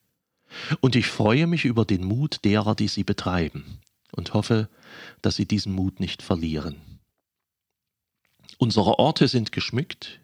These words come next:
die vielen Lichter, sie leuchten vielleicht dieses Jahr noch mehr als sonst. Auf die Begegnung Gottes mit uns haben wir uns vorbereitet, so gut wir es konnten.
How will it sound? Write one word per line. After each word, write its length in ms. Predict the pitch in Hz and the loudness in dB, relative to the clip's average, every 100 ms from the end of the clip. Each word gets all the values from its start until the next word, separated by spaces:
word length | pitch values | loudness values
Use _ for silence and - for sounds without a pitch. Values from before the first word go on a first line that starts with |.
| - | -8
die 80 | 95 | -6
vielen 440 | - 131 131 98 | -2 2 2 2
Lichter, 460 | 90 120 - 131 127 _ _ - - - | 0 -2 0 -2 -2 _ _ -18 -16 -12
sie 160 | - 110 | -4 2
leuchten 480 | 117 143 - - 135 | 4 4 0 -4 0
vielleicht 460 | 120 120 127 - | 2 2 0 -2
dieses 340 | 110 110 110 - | -4 0 -2 0
Jahr 180 | 101 | 0
noch 220 | 104 104 - | 0 -2 -4
mehr 360 | 90 95 98 | -2 0 0
als 360 | - 90 - - | -2 -2 -4 -8
sonst. 640 | 82 69 - - - - _ _ _ _ _ _ _ _ _ - - - - | -8 -10 -12 -12 -12 -20 _ _ _ _ _ _ _ _ _ -20 -20 -12 -2
Auf 180 | 110 | 0
die 100 | - | 2
Begegnung 520 | 120 113 156 175 175 156 | 2 4 4 4 2 4
Gottes 380 | 139 139 123 | 2 2 0
mit 240 | - 92 - | -2 -4 0
uns 360 | 127 170 - | 0 0 -2
haben 280 | - 110 110 | 0 0 2
wir 100 | 98 | 0
uns 160 | 80 - | -2 -8
vorbereitet, 880 | - 120 117 110 107 101 107 - - _ _ | -4 -2 0 2 0 0 -4 -6 -14 _ _
so 180 | - 92 | -8 -6
gut 360 | 110 104 - | -4 -4 -4
wir 120 | - | -2
es 140 | 64 - | -2 -6
konnten. 440 | - 76 - - | -8 -10 -10 -12